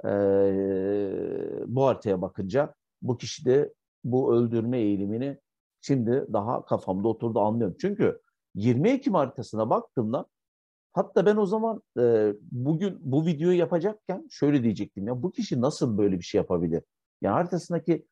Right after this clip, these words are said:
bazı veriler çok güçlü değil," diyecektim ama şu anda kafamda oturdu. Yine arkadaşlar burada bakın Mars ve Güneş Kiron'a kare. Kiron zaten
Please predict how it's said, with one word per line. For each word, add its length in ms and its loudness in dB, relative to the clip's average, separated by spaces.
bazı 360 2
veriler 320 2
çok 240 -10
güçlü 320 -4
değil," 220 4
diyecektim 520 2
ama 160 -2
şu 160 -2
anda 380 -2
kafamda 420 0
oturdu. 440 -4
Yine 220 2
arkadaşlar 640 -2
burada 500 -4
bakın 340 -2
Mars 400 -2
ve 60 0
Güneş 360 -2
Kiron'a 440 0
kare. 240 0
Kiron 420 -4
zaten 360 -4